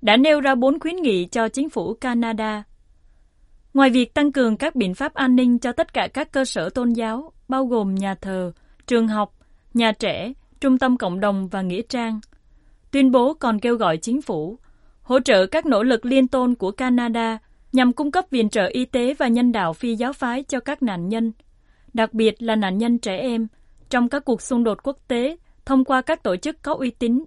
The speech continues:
và đáng tin cậy, như một phương tiện thúc đẩy các nỗ lực xây dựng hòa bình ở nước ngoài và đoàn kết xã hội ở Canada. Giới thiệu một chiến lược toàn diện nhằm thúc đẩy sự hiểu biết về sự căm ghét trên mạng Internet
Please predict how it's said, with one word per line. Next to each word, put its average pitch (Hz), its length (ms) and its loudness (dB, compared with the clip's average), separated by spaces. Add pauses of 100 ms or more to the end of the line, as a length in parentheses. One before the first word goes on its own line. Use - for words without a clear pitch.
và 202 140 -6
đáng 208 220 -4
tin 262 200 0
cậy, 175 360 -4 (520)
như 233 220 4
một 214 180 0
phương 254 180 0
tiện 180 300 -2
thúc 294 200 -8
đẩy 190 180 0
các 302 200 -2
nỗ 226 140 2
lực 240 200 0
xây 262 240 -2
dựng 180 200 -4
hòa 196 160 -4
bình 185 280 -6
ở 170 100 -8
nước 226 280 -2
ngoài 196 320 -4 (340)
và 220 120 0
đoàn 208 200 2
kết 269 200 -2
xã 202 200 -2
hội 175 400 -2
ở 175 120 -8
Canada. 208 680 -6 (1500)
Giới 311 140 0
thiệu 262 200 4
một 220 220 2
chiến 285 140 -2
lược 302 260 0
toàn 214 220 0
diện 190 320 -2 (220)
nhằm 208 260 0
thúc 320 160 -8
đẩy 190 200 0
sự 220 160 -4
hiểu 190 200 0
biết 233 260 -4
về 233 100 0
sự 190 200 -4
căm 220 260 -4
ghét 240 300 -6
trên 262 180 0
mạng 175 220 -4
Internet 202 560 -6